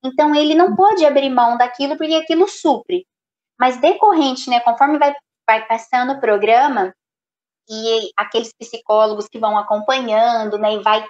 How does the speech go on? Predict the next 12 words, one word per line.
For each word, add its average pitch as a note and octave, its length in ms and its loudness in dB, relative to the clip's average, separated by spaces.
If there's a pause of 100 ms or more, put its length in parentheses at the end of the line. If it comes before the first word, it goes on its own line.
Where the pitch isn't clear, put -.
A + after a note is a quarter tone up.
(120)
vai G#3+ 180 0
trabalhando A3 680 0
ali G#3+ 200 -4
na G#3 120 -4
mente G#3+ 440 -10
deles, G#3 500 4
fazendo A3 400 -2
eles G#3+ 160 -2
conseguir B3 760 -6 (520)
e A#3+ 160 -10 (540)
organizando, G#3 920 -2
né, G#3 160 2